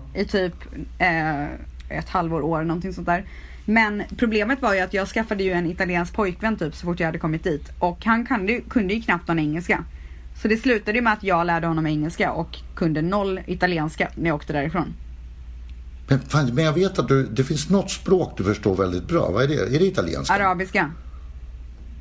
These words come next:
Speaker 2: Nej, men det är inte
Speaker 1: Ja.
Speaker 2: italien-, ja, men jag tror att du förstår italienska. Jag vet att jag har hört.
Speaker 1: Alltså, jag skulle nog säga att jag förstår spanska mer än italienska.
Speaker 2: Mm.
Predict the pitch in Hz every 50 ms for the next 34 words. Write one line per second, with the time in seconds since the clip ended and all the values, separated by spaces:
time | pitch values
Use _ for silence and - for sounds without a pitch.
0 | - - - 143 160 165 151 156 156 160 175 190 214 233 269 285 247 180 139 120
1 | 113 107 - 107 131 151 170 160 - - 190 185 - 160 - - 143 135 - -
2 | 214 202 208 175 131 - 104 95 95 90 85 - - 101 123 139 139 143 120 131
3 | 127 123 147 - 240 240 269 254 247 254 - 262 247 233 233 247 254 349 330 302
4 | 277 247 240 233 214 208 233 226 - - 214 202 208 202 - - 233 214 202 180
5 | 175 175 - - 269 294 277 208 180 175 175 175 175 170 160 156 170 - - 214
6 | - - - 98 101 107